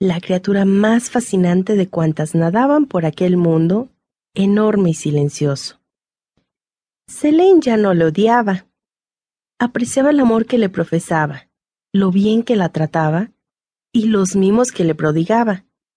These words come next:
pero no podía amarle, no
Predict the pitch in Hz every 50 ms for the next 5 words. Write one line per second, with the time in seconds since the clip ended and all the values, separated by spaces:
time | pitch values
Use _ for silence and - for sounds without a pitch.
0 | _ _ _ _ _ _ _ _ _ _ - 247 214 214 214 220 226 247 269 262
1 | 254 220 185 180 180 175 160 147 156 170 185 208 214 208 196 175 160 - _ _
2 | _ _ _ _ _ _ _ _ _ _ _ _ _ _ _ - 240 254 277 311
3 | 370 415